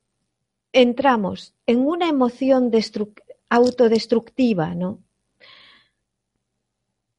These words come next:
Pararnos, hacer tres respiraciones profundas, localizar esa emoción en nuestro interior, aceptándola, no juzgándola,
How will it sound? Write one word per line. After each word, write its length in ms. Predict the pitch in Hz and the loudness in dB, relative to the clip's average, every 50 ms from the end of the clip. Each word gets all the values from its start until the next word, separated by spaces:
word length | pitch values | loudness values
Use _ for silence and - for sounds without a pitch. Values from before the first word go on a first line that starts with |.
| _ _ _ _ _ _ _ _ _ _ _ _ _ | _ _ _ _ _ _ _ _ _ _ _ _ _
Pararnos, 960 | - 240 226 220 220 220 220 220 208 196 190 175 185 160 160 - - - _ _ _ _ _ _ _ _ _ | 2 2 4 4 4 4 2 2 -2 -4 -6 -8 -8 -10 -14 -18 -20 -20 _ _ _ _ _ _ _ _ _
hacer 640 | - 247 233 220 - 285 311 311 320 294 - - - _ _ _ _ _ _ _ _ _ _ _ | -4 -2 -2 -2 0 0 0 0 0 -4 -6 -16 -20 _ _ _ _ _ _ _ _ _ _ _
tres 340 | - 311 302 339 339 302 285 | -4 -2 0 0 0 0 -2
respiraciones 840 | 277 269 247 - - 269 254 233 220 220 - 277 277 277 285 269 - | -4 -6 -6 -4 0 0 2 2 2 0 0 -2 -2 -2 -2 -4 -6
profundas, 880 | - 226 220 208 - 214 214 202 190 185 175 - - - - - - - _ - | -6 -4 -4 -4 -4 -4 -4 -2 -2 -2 -4 -6 -6 -8 -12 -20 -20 -20 _ -2
localizar 920 | 269 247 240 233 233 247 240 233 240 233 233 - 311 311 320 320 320 - _ _ _ _ _ - - - - - _ _ _ _ - | 2 4 4 4 2 2 0 0 0 0 0 0 0 0 0 -2 -4 -10 _ _ _ _ _ -20 -20 -20 -20 -20 _ _ _ _ 2
esa 560 | 196 320 302 - - - 330 330 - - _ _ - | 4 4 4 2 -2 -2 -2 -2 -4 -6 _ _ 0
emoción 800 | 247 240 226 220 214 214 214 - 269 302 320 320 320 - - _ _ - | 2 2 2 2 0 -2 -4 -4 -2 -2 -2 -2 -6 -10 -18 _ _ -4
en 140 | 240 233 226 | -2 -2 0
nuestro 380 | 220 214 208 - - 208 208 | 0 -2 -2 -4 -6 -4 -4
interior, 760 | 202 196 190 180 - 185 180 196 180 175 - - - - _ _ _ _ _ _ _ _ _ _ _ _ _ _ - | -2 -2 -2 0 0 0 0 2 0 -2 -2 -4 -8 -14 _ _ _ _ _ _ _ _ _ _ _ _ _ _ -4
aceptándola, 1040 | 226 226 - 233 226 214 220 _ - - 294 311 302 269 214 202 190 190 180 185 - | -2 -2 0 0 0 -2 -2 _ -4 -4 -2 -2 -2 -2 0 0 0 0 -2 -4 -4
no 360 | 247 214 208 214 254 285 294 285 | -4 -2 0 0 0 0 -2 -4
juzgándola, 920 | 285 - - 277 254 - - 202 226 254 277 277 233 202 185 175 - | -8 -12 -12 -12 -12 -10 -8 -6 -4 -4 -2 0 0 0 0 -2 -6